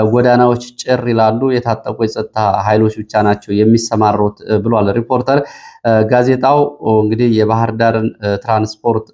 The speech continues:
አገልግሎት ሰጪዎች በጣና ሐይቅ ላይ የሚሰጡትን የጀልባ አሽከርካ-፣ የጀልባ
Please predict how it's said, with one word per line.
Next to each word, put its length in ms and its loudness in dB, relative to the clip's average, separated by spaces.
አገልግሎት 400 -2
ሰጪዎች 340 -10
በጣና 340 0
ሐይቅ 260 -2
ላይ 180 2
የሚሰጡትን 580 -4
የጀልባ 340 -2
አሽከርካ-፣ 520 -4
የጀልባ 380 2